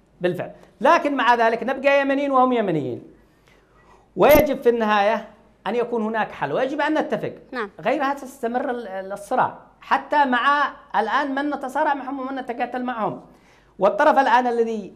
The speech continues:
Speaker 1: يصر على الانفراد بالقرار السياسي هو من يتحمل مسؤولية كل الضحايا.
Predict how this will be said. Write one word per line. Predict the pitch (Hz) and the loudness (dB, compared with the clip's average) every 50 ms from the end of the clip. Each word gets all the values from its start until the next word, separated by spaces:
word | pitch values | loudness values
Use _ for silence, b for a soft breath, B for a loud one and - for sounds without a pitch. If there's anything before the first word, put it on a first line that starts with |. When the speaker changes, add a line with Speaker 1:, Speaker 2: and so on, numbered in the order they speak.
| - | -14
Speaker 1:
يصر | 196 185 175 170 - 233 247 220 202 | -10 -10 -10 -6 -2 -2 0 0 0
على | - 180 185 185 | -2 -2 -4 -4
الانفراد | 180 175 180 165 190 190 196 190 185 170 | -6 -6 -8 -4 0 2 2 2 2 0
بالقرار | 185 180 175 185 180 175 170 | -4 -2 0 0 2 2 0
السياسي | 165 165 - 170 165 151 135 - - 139 - - - | -2 -4 -6 -4 -2 -2 -2 -4 -8 -12 -14 -14 -6
هو | 175 247 302 330 339 | -2 2 2 4 4
من | 330 339 | 4 2
يتحمل | 320 294 311 - - 269 311 330 320 311 311 302 | 2 0 -2 -6 -8 -6 -6 -2 -2 -2 -2 -2
مسؤولية | 294 - - 277 269 294 277 | -4 -4 -6 -8 -4 -4 -4
كل | 269 - - 285 285 | -4 -4 -4 -4 -4
الضحايا. | 285 285 277 214 226 254 254 220 151 123 - | -2 -2 -2 2 4 4 6 4 2 0 -6